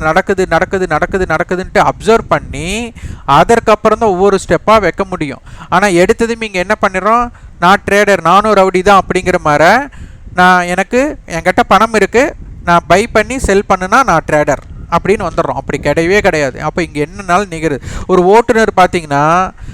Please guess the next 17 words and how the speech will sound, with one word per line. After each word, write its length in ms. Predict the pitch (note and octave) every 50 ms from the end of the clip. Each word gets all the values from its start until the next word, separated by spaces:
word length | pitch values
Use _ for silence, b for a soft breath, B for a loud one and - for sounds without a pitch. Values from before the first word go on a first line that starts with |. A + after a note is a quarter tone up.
| B B B
இப்ப 240 | - G3 - - A3 G3
வந்துட்டு 280 | F#3 F3+ F#3+ G3 - A3 G3+ F3
ஓவர்டேக் 520 | F#3 G3+ G#3+ A#3 A3+ - A3+ A3 - - F#3+
எடுக்கிறாரு 380 | G3 - G#3 G3 F#3+ G3 G3 F#3
அப்படின்னா, 440 | F3 - E3 D#3+ D3+ C#3 C3+ C#3 D3+ E3+ F#3 G3+ G3+ G3+ B B B B B
இங்க 200 | F3 G3 G3+ G#3+ G#3
வந்து 180 | G3+ G3+ A3+ F#3+ F3+ F3+
எதிர்க்கா-, 440 | F#3+ A#3 A#3+ - - A#3 A3+ G#3 G3+ F#3+ F3 F3+
எதிர-, 280 | F#3 A3+ A3+ A3 G3+ E3+ E3 F3 F3 E3+
எதிராக 500 | E3+ F#3 F#3+ A3 A#3 A#3 A3+ A3+ A3 A3+
வருபவர்கள், 580 | G#3 G3 G3 F#3+ F#3+ G3 G3 F#3+ F#3 F3 D#3+ B2+ - - - - - - - - - - - - - - - - - - - -
எதிரே 300 | - F#3+ G3+ G3+ A#3+ B3 A3+
வருபவர்கள் 520 | G#3 G#3 G#3+ G3+ A3 G#3 G3+ G3 F#3+ F#3
வந்து 140 | F3 E3 G#3
என்ன 180 | F#3+ F#3 G#3 A3
வேகத்துல 440 | G3+ G3 G3 G3 - - G#3 G3 F#3+
வராங்கன்னு 400 | F3+ E3+ E3+ E3+ E3 F3+ F#3 G#3